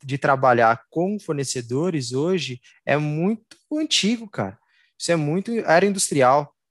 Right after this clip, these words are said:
É, eu contrato a, aquele cara pra ele me entregar isso e tchau. Não, cara, ele faz parte do seu negócio. Se ele entrega errado ou se ele faz algo errado,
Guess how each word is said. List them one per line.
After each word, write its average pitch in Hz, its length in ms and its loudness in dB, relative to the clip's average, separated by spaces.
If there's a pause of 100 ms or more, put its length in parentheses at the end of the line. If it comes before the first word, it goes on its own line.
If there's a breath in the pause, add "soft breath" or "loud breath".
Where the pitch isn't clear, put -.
(400)
É, 123 280 0
eu 139 80 -4
contrato 147 580 -2
a, 180 240 2
aquele 143 300 -2
cara 160 400 2
pra - 100 -16
ele 196 140 -6
me 196 80 -4
entregar 175 400 0
isso 180 440 -4
e 240 140 -12
tchau. 156 540 0
Não, 190 340 0
cara, 120 320 2
ele 120 100 0
faz 170 240 -2
parte 165 360 -2
do 156 80 -10
seu 151 160 -6
negócio. 127 560 0
Se - 180 0
ele 156 140 0
entrega 170 340 0
errado 139 540 2
ou 135 180 -6
se - 120 -6
ele 139 100 -8
faz 156 340 2
algo 151 160 -2
errado, 139 500 2